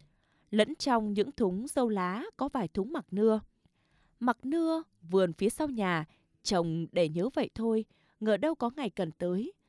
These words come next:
Tôi chặt nhánh từ hồi nghe vườn miệt biên Phú Tân bị đốt. Thứ cây kỳ lạ từ trong đớn đau mới xanh trái kết nhựa. Thể như đó chính là nước mắt của mặc nưa. Trái đầu vụ nhiều mủ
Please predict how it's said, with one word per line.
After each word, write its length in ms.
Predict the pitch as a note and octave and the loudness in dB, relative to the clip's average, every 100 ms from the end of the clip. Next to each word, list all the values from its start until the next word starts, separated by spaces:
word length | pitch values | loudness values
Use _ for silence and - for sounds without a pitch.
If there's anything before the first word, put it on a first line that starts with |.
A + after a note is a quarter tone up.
| _ _ - | _ _ 2
Tôi 120 | A3 | 2
chặt 200 | - G3 | 2 -4
nhánh 440 | F3 F3 E3+ A#3 G4 - | -2 -2 -2 -4 -6 0
từ 440 | A3 F3+ F3 E3+ E3+ | 2 4 4 2 0
hồi 320 | G3+ F3+ E3+ | 0 2 0
nghe 220 | G3 D#4 D4+ | -2 -6 -4
vườn 300 | G3 F3+ E3+ | 0 0 0
miệt 200 | F#3 F3 _ | 0 -2 _
biên 240 | B3+ C#4+ | -2 -2
Phú 220 | C4+ G#3+ G#3 | -2 -4 -4
Tân 240 | - B3+ | -4 -4
bị 120 | G#3 - | -6 -4
đốt. 220 | D4+ A4 _ _ _ _ _ _ - | -4 -4 _ _ _ _ _ _ 0
Thứ 140 | C#4+ | 0
cây 200 | D#4+ F4 | 0 -4
kỳ 200 | - G3+ | -2 -2
lạ 300 | E3+ E3 - - | -2 -4 -6 -6
từ 400 | F#3+ F#3 F3+ F3 F3 | -2 0 2 0 -2
trong 240 | D4+ D4 | -6 -4
đớn 220 | A#3+ C4+ | -4 -4
đau 300 | D4 C#4+ C#4+ - _ - | -6 -4 -4 -8 _ -4
mới 180 | G#3 B3+ | 0 0
xanh 320 | - C#4+ C4 | 0 -6 -6
trái 320 | - F#3+ F3 | -6 -4 -4
kết 260 | - G#4+ - | -4 -6 0
nhựa. 240 | G#3+ E3+ - _ _ _ _ _ | 0 0 -6 _ _ _ _ _
Thể 240 | A#3+ G3+ C3+ | 0 2 2
như 340 | G#3 A3+ A3 | 0 2 0
đó 200 | F#3+ G3 | 0 -4
chính 280 | - A3+ C4+ | -2 -4 -2
là 120 | C4+ G3+ | -4 -4
nước 160 | F#4 | -6
mắt 180 | G4+ - | -8 -6
của 100 | F#3 | -6
mặc 200 | E3 F3 - | -4 -6 -4
nưa. 320 | C4 C#4 C#4+ _ _ _ _ _ _ | 0 2 0 _ _ _ _ _ _
Trái 180 | - A#3 | -2 -2
đầu 220 | D#4 A3 F#3+ | 0 0 2
vụ 260 | G3+ E3 | 2 2
nhiều 280 | - F#3+ G3 | -2 0 0
mủ 360 | F3 G3+ F#3 | 2 2 2